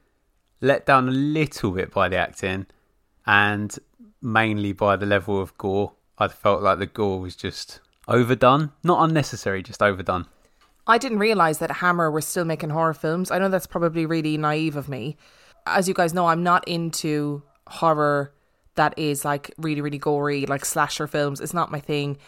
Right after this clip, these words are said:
Speaker 2: And dear God, this film is gory. It is Hammer horror gore that's tried to kind of weave itself into, like, a psychological horror, and it really doesn't work.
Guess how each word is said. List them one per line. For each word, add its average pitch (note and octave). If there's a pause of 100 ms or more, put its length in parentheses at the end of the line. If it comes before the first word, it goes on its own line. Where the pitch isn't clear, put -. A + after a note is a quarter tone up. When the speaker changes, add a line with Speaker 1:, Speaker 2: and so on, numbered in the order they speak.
(460)
Speaker 2:
And E3
dear F#3
God, D#3+
this C#3+
film C#3+
is C3+
gory. B2 (300)
It D#3+
is C#3+ (100)
Hammer D#3
horror C#3 (1000)
gore D3+ (180)
that's -
tried A#3+
to -
kind G#3+
of F#3+
weave G3
itself F3
into, E3+
like, D#3+
a -
psychological E3+
horror, A#3+ (180)
and F3+
it -
really F#3
doesn't E3+
work. D3+